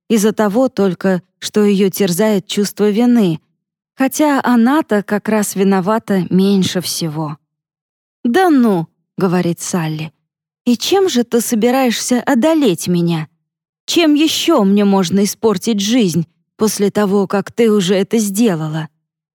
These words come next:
Джиллиан, задетая за живое, отступает назад.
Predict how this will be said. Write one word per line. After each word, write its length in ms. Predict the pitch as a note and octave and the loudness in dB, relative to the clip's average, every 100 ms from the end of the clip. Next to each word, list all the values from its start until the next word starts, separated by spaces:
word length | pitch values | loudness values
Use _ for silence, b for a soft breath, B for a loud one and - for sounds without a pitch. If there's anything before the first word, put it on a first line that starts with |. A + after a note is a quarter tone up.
| _ _ _ _ | _ _ _ _
Джиллиан, 520 | F3+ B3 B3 G#3 G3+ G3+ | 0 2 4 2 2 2
задетая 640 | G#3 F#3+ G#3+ G#3 G#3+ G3+ | 0 0 -2 0 0 0
за 160 | F#3+ | 0
живое, 560 | F#3 G3+ G#3 C#4+ D4+ G3 - _ | 0 -2 0 0 0 0 -6 _
отступает 680 | - G3 - F#3+ A3+ A#3 A3 | -6 -6 -6 -4 0 0 0
назад. 480 | A3 G#3+ F3 E3 D#3 | 0 0 -2 -4 -6